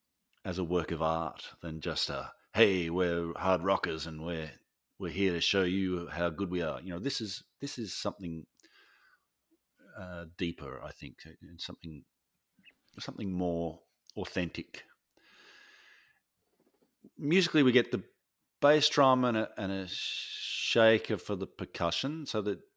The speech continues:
and there's, over the top of that, there's these shimmery guitar effects. It's a very haunting or maybe haunted vibe to the song. There's a little bit of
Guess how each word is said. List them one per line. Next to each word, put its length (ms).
and 560
there's, 320
over 220
the 60
top 140
of 80
that, 100
there's 140
these 180
shimmery 680
guitar 400
effects. 300
It's 100
a 60
very 340
haunting 720
or 100
maybe 220
haunted 680
vibe 460
to 100
the 80
song. 460
There's 160
a 40
little 320
bit 180
of 180